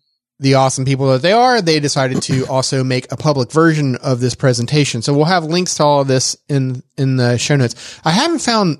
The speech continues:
um, if they m-, had a video of it, 'cause that would be awesome to find. But, um, you know, if you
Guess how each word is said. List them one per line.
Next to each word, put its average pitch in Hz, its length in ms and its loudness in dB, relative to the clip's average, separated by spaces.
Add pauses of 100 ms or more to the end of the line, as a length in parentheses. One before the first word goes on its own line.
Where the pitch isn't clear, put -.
(120)
um, 131 400 2 (320)
if 156 160 2
they 156 140 4
m-, 151 220 0
had 160 240 -4
a 123 80 0
video 117 520 2
of 101 200 -4
it, 101 120 -4
'cause 107 140 -10
that 139 140 0
would 135 120 2
be 107 300 0 (220)
awesome 110 420 -4 (400)
to 120 140 -2
find. 120 420 0 (380)
But, 143 320 0 (760)
um, 123 380 0 (1300)
you 151 120 2
know, 127 260 2
if - 180 0
you 208 500 2